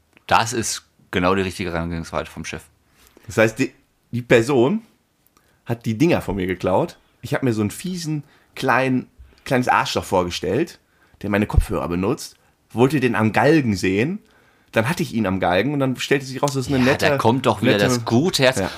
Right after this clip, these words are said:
Speaker 1: Und dafür jetzt in der ersten Folge kriegst du eine Ghetto-Faust.
Speaker 2: <laughs>
Speaker 1: Nee, finde ich also wirklich sehr gut, dass du da gesagt hast, ja, da,
Speaker 2: Jetzt
Speaker 1: das
Speaker 2: stell dir
Speaker 1: muss
Speaker 2: mal, hallo,
Speaker 1: ja.
Speaker 2: ich könnte, ich, ich werd, ich hab, ich
Speaker 1: Ja,
Speaker 2: schreib
Speaker 1: wegen
Speaker 2: das jetzt auch nochmal
Speaker 1: zweihundert
Speaker 2: schriftlich
Speaker 1: Euro.
Speaker 2: auf.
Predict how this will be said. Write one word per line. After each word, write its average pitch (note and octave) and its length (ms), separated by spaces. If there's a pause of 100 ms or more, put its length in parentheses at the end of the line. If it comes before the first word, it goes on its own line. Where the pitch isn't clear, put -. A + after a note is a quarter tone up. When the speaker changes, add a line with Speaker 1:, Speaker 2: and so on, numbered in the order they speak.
Speaker 1:
Und A2 160
dafür B2+ 460
jetzt A#2 300
in G2+ 40
der F#2 80
ersten A2 240
Folge B2+ 320
kriegst A#2+ 160
du B2+ 60
eine G#2 40
Ghetto-Faust. F2 640 (200)
Speaker 2:
<laughs> D3 100 (560)
Speaker 1:
Nee, E3+ 180
finde F3+ 180
ich - 120
also F#3+ 200
wirklich A3 340 (400)
sehr G#3+ 220
gut, F#3 400
dass A2+ 160
du C#3 80
da C#3 160
gesagt C#3+ 280
hast, C#3 160 (260)
ja, B2+ 140
da, - 80 (800)
Speaker 2:
Jetzt F#2 140
Speaker 1:
das B2 120
Speaker 2:
stell B2 180
dir B2+ 80
Speaker 1:
muss A#2 140
Speaker 2:
mal, B2 60 (120)
hallo, A2+ 180
Speaker 1:
ja. G2+ 160
Speaker 2:
ich C3 60
könnte, B2+ 180
ich, - 80 (260)
ich - 160
werd, B2+ 160
ich C3 140
hab, - 80
ich G2+ 80
Speaker 1:
Ja, G#2+ 80
Speaker 2:
schreib C3 140
Speaker 1:
wegen B2+ 80
Speaker 2:
das B2 60
jetzt A#2+ 140
auch B2+ 60
nochmal C3 220
Speaker 1:
zweihundert - 20 (300)
Speaker 2:
schriftlich B2+ 240
Speaker 1:
Euro. G2 140
Speaker 2:
auf. - 140